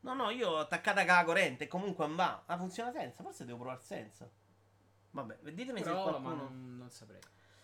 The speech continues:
Speaker 1: Allo-, io ce l'ho attaccata alla corrente e comunque non va.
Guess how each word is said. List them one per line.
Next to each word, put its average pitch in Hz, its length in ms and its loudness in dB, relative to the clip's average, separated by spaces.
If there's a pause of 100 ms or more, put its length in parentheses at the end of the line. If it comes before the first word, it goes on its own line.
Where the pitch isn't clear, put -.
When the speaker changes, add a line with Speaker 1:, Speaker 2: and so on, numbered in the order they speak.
(140)
Speaker 1:
Allo-, 240 540 0
io 254 220 2
ce 175 80 -2
l'ho 180 60 2
attaccata 226 480 -2
alla 160 180 2
corrente 131 540 -4
e 156 40 -12
comunque 247 380 -6
non 147 380 -4
va. 127 200 -6